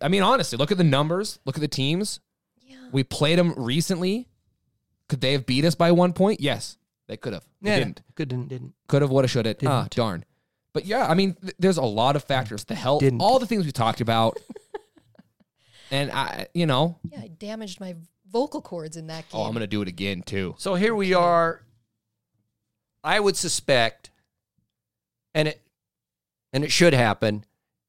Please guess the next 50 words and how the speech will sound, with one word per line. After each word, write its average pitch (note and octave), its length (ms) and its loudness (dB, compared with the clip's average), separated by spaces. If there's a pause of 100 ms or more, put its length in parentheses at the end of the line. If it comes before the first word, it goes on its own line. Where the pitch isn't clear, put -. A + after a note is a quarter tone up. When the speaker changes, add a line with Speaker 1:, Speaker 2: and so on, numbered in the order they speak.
(140)
Speaker 3:
is C#3+ 720 2
when C#3 240 2
the C3 180 0
next D3 600 -2
college C#3+ 340 0
football C#3 340 2
playoff A#2+ 380 0
poll B2+ 220 0
comes A2 280 -4
out, E2+ 240 0 (1080)
S E3 200 2
C G2+ 600 4 (320)
should D3 240 -4
be C#3 80 2
in B2+ 60 0
the A#2+ 80 -4
top G#2+ 240 -2
four. F2 340 -6
They E3+ 140 4
should F3 180 2
be D3+ 80 4
number C3+ 300 2
four. - 320 -8
Speaker 1:
They A2 100 -10
will A2 180 -6
be. G#2 200 -12 (120)
I D3 120 0
agree. A3+ 260 -2 (160)
Speaker 3:
I D#3+ 120 0
think F3 180 2
everyone's D3 340 2
saying C3+ 300 0
that. C3+ 340 -2 (1120)
They E3+ 160 2
absolutely D#3+ 380 2
should D#3 260 -2
be. D3+ 100 -2
Do C3+ 120 0
you G3 120 4
think F3+ 280 0
they D#3 100 -2
should G2+ 280 -4
be? D2+ 200 -18 (320)
Speaker 1:
I B2+ 120 0
think F#3 120 0
they A#2 100 -4
should F3 280 -2
be, G2+ 160 -6
but G2+ 140 -4
I, A2 340 -4